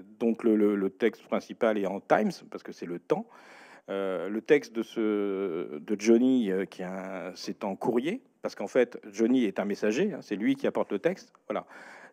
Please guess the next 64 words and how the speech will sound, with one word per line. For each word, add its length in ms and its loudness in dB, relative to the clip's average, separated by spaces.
Et, 220 0
euh, 480 0
et 140 -2
bon, 200 -2
et 220 -2
dans 140 4
le 80 4
texte, 260 0
il 40 -14
s'appelle 280 2
Johnny 240 2
Truant. 440 -4
Donc 240 -8
Truant, 260 0
c'est 140 -4
pas 140 6
du 120 0
tout 180 -6
un 80 0
nom, 260 0
euh, 320 0
américain 480 -4
courant. 360 -4
Et 140 -8
to 100 -16
go 160 10
truant, 400 0
c'est 100 -4
une 60 -2
expression 420 -4
qui 120 -12
veut 80 -8
dire 160 0
faire 160 -2
l'école 280 -2
buissonnière, 580 -6
en 100 -12
gros. 240 -14
Donc 160 -6
là, 140 10
je 100 2
me 60 0
suis 160 -12
dit, 140 -6
je, 280 2
c'est, 200 -8
c'est 160 -12
dommage, 260 2
on, 40 0
on 240 0
va 120 2
perdre, 340 0
euh, 580 0
et 40 -2
surtout 260 -6
que, 220 0
<laughs> 160 -16
j'ai, 300 -2
enfin, 220 -6
j'avais 160 6
expliqué 340 0
ça 360 -2
à 100 -4
l'auteur, 320 4